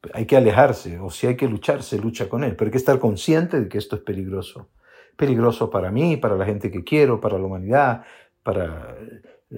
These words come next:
para el ambiente, para lo que sea. Soltarse, soltarse de eso. Y el tercero es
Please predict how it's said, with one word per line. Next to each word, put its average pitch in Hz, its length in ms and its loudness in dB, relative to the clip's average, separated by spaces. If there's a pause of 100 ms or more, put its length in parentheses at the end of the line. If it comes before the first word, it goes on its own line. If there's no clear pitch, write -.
(120)
para 104 160 0
el 101 80 0
ambiente, 120 520 2
para 107 180 2
lo 107 120 0
que - 100 -10
sea. - 360 -10 (1300)
Soltarse, 127 680 2
soltarse 113 640 -2
de 104 120 -2
eso. 101 360 -12 (840)
Y 175 360 -4 (200)
el 127 240 2
tercero 139 520 4
es - 580 0